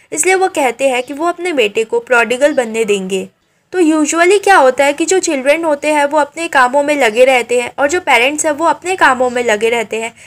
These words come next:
जिसकी वजह से जो चिल्ड्रन है वो अपनी ही दुनिया बना लेते हैं। तो ऐसा यहाँ पर जो फादर है वो नहीं चाहते, इसलिए वो कहते हैं कि वो अपने बेटे को प्रोडिगल बनने देंगे और वो उसे रोकेंगे टोकेंगे नहीं,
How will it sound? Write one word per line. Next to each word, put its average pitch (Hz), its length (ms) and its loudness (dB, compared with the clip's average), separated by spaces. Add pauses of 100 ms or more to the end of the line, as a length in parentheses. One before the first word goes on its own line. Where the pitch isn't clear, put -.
(140)
जिसकी 330 280 0
वजह 320 320 2
से 339 140 0
जो 359 160 0
चिल्ड्रन 277 440 0
है 285 120 0
वो 311 100 0
अपनी 330 260 -2
ही 370 140 0
दुनिया 277 320 -2
बना 240 280 2
लेते 214 340 -2
हैं। 190 160 -10 (380)
तो 370 120 -2
ऐसा 302 360 4
यहाँ 330 340 0
पर 339 120 -4
जो 359 120 -2
फादर 254 380 2
है 277 80 2
वो 302 140 -2
नहीं 254 260 -4
चाहते, 233 480 0 (180)
इसलिए 339 240 -2
वो 381 160 2
कहते 277 380 -4
हैं 247 160 -4
कि 302 120 -10
वो 330 120 -4
अपने 349 260 -4
बेटे 226 340 -2
को 302 160 -8
प्रोडिगल 233 520 -2
बनने 226 320 -4
देंगे 214 420 -4 (260)
और 349 180 0
वो 370 220 0
उसे 359 320 -4
रोकेंगे 302 480 0
टोकेंगे 277 500 -2
नहीं, 233 240 -8